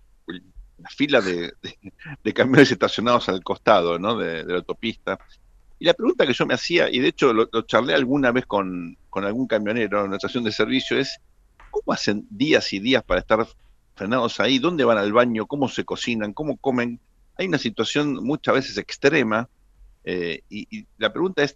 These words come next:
¿hay una infraestructura adecuada para que los camioneros puedan desarrollar su actividad de forma mínimamente razonable?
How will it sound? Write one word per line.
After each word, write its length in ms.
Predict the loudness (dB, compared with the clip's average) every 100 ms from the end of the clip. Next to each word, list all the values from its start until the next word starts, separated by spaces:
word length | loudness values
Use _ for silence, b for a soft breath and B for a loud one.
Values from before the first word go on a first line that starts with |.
| 0
¿hay 140 | 0
una 100 | 2
infraestructura 840 | 0 2 0 0 -6 -6 -2 2 2
adecuada 520 | 2 2 4 4 4
para 220 | 2 0
que 100 | -2
los 100 | -6
camioneros 380 | -6 -6 -4 -4 -2
puedan 480 | 0 0 -2 -10 -14 _ -18
desarrollar 440 | -6 -4 0 0
su 100 | 0
actividad 320 | -2 -4 -2 -2
de 60 |
forma 380 | -2 -4 -4 -4 -4
mínimamente 560 | -4 -2 -2 -2 -4
razonable? 640 | -4 -6 -6 -6 -6 -10